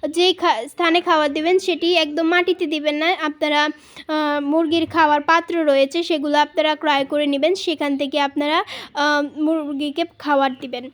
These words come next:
পানি দিবেন, পানিটা কিন্তু বেশিক্ষণ রাখবেন না, দুই ঘন্টা পর পর মুরগির খাবার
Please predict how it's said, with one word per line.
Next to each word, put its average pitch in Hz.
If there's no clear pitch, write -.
পানি 370
দিবেন, 381
পানিটা 370
কিন্তু 370
বেশিক্ষণ 339
রাখবেন 311
না, 339
দুই 330
ঘন্টা 311
পর 339
পর 349
মুরগির 320
খাবার 277